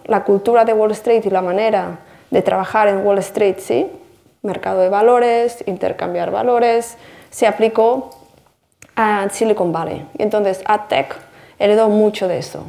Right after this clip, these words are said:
mucho de este pensamiento y esta manera de ver el mundo, ¿no? Y se aplicó el modelo económico de Wall Street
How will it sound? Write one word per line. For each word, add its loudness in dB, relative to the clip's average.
mucho 0
de 0
este -4
pensamiento -2
y -2
esta -8
manera -2
de -2
ver 0
el -2
mundo, -2
¿no? -4
Y -2
se 0
aplicó 2
el 4
modelo 2
económico 0
de 2
Wall 0
Street -2